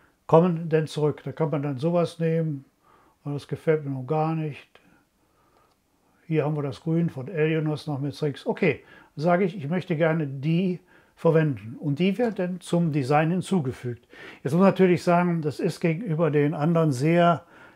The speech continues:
hell und sehr klar. Deswegen kann ich hier zum Beispiel, was ich ganz gerne mache, in dem Fall eine Unschärfe reinrechnen. Das war ein bisschen viel so.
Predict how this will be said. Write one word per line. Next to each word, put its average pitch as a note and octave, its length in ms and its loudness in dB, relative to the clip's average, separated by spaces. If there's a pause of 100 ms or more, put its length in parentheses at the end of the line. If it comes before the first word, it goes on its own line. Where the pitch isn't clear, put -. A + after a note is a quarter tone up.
(120)
hell F3 460 4
und D#3+ 200 0
sehr D#3 300 -2
klar. D3+ 440 -6 (420)
Deswegen E3 460 -2
kann E3+ 260 -2
ich F3 180 -8
hier F#3 400 0 (920)
zum E3+ 220 2
Beispiel, D3 460 2 (320)
was C3+ 140 -6
ich D#3+ 140 -6
ganz E3 240 0
gerne D#3+ 240 0
mache, D3+ 240 -4
in C#3+ 40 -4
dem D3+ 160 -2
Fall D3+ 140 -4
eine D3 180 -6
Unschärfe D3+ 540 -2
reinrechnen. B2 640 -8
Das B2+ 80 -12
war D3+ 80 -8
ein C3+ 160 -8
bisschen A#2+ 260 -14
viel G3 360 -2
so. D#3+ 420 -2